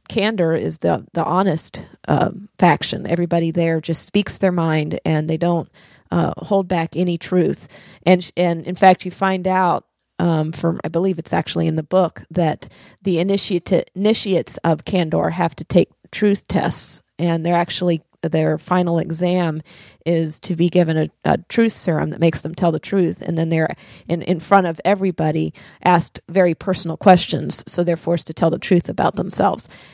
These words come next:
And I don't know, uh, obviously telling the truth is very important. Um, I also think that sometimes, um,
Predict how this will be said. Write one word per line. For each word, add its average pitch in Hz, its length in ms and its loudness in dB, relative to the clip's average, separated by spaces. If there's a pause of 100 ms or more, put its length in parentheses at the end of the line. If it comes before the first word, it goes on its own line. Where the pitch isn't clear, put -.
(180)
And 180 540 -2 (440)
I 202 80 2
don't 240 260 0
know, 202 500 0 (440)
uh, 156 120 0 (100)
obviously 190 540 2
telling 175 580 -2
the 180 100 2
truth 214 320 2
is 160 120 -6
very 175 200 2
important. - 640 0 (380)
Um, 165 360 0
I 185 100 2
also 185 220 0
think 170 260 -4
that 180 80 -6
sometimes, 170 760 -2 (140)
um, - 320 -4